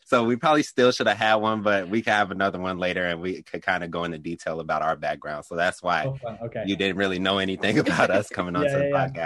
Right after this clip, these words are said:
Speaker 1: podcast. But yeah, how would somebody get in contact?
Speaker 2: Yeah. So, um,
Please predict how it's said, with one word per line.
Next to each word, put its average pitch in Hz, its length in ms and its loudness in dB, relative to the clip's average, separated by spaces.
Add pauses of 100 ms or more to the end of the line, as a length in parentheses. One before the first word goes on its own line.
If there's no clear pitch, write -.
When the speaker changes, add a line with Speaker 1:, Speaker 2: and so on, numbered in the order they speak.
Speaker 1:
podcast. 87 140 -12
But 87 240 -2 (220)
yeah, 101 320 2
how 110 180 2
would 107 140 -2
somebody 90 400 2
get 85 180 -6
in 82 80 -8
contact? - 380 -6 (160)
Speaker 2:
Yeah. 196 240 4
So, 185 460 8
um, 165 560 4